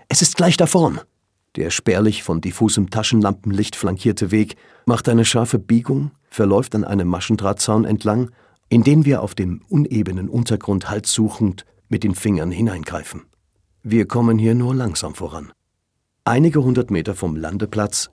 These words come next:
steigen wir eine taghell ausgeleuchtete Böschung hinab. Ich glaubte, bis dahin schon fast alles gesehen zu haben und dass mich so leicht nichts mehr beeindrucken könnte. Doch was ich hier erblicken musste, ließ mir den Atem stocken.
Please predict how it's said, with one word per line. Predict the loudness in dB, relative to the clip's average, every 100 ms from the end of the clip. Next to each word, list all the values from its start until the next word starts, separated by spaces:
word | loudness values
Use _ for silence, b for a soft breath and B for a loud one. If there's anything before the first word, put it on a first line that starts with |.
| -10
steigen | -4 -2 0 2
wir | 2
eine | 0 -6 -6
taghell | -6 -6 -4 -2 -2
ausgeleuchtete | -4 -6 -2 0 0 -4 -4 -4
Böschung | -2 -4 -4 -8
hinab. | -8 -10 -12 -20 _ _ _ _ _ _ _ _
Ich | 0 0 2
glaubte, | 4 4 4 2
bis | 6 4 4
dahin | 2 2 4 2
schon | 4 2
fast | 2 0 -2 -2 -4
alles | -4 -4 0
gesehen | 0 0 -2 -2
zu | -6 -6
haben | -10 -12 -14 -18 _ _ _
und | -6 -4 -4
dass | -4
mich | -4 -4
so | -2
leicht | -2 -4 -2 -2
nichts | 0 0
mehr | 0
beeindrucken | 0 0 0 -2 -6
könnte. | -4 -4 -4 -6 b b b b b _
Doch | -2 -2 -6
was | -6
ich | -6 -4
hier | 0 0
erblicken | 0 -2 -4 -2 -2
musste, | 0 -2 -2
ließ | -2 -2 -4
mir | -4 -6
den | -6 -8
Atem | -10 -12 -10 -8
stocken. | -10 -12 -16